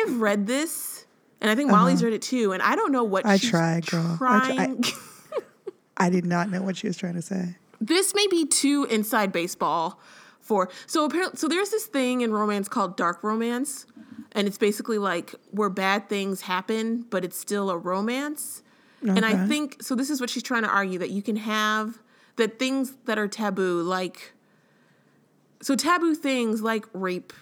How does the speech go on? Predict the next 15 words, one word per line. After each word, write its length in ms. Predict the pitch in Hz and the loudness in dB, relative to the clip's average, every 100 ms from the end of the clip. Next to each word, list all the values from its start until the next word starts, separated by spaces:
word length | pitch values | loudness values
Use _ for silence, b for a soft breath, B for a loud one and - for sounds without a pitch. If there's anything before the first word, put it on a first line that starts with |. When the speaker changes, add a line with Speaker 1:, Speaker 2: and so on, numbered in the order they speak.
| - - | -20 -4
Speaker 1:
and 140 | 190 | -4
incest 640 | 180 185 - 196 208 - - - | -2 -6 -2 -4 -4 -8 -12 -6
and, 160 | 196 | -4
I 80 | 185 | -4
guess, 280 | 185 180 202 | -4 -4 -6
sexual 600 | - - 220 - 247 208 | -10 -4 -4 -2 -2 -2
slavery 680 | 220 214 202 196 185 180 202 B B B - | -2 -2 -2 -2 -4 -4 -6 B B B 0
are 160 | 208 | 2
taboo, 500 | 202 240 208 196 233 | 2 2 2 2 2
Speaker 2:
Okay. 40 | 262 | 0
Speaker 1:
but 160 | 214 - | 0 2
they 200 | 208 196 | 0 0
still, 640 | - - 233 240 247 220 | -6 -4 0 2 0 -2
still 320 | - - 240 | -6 0 2
ap-, 160 | 202 | 2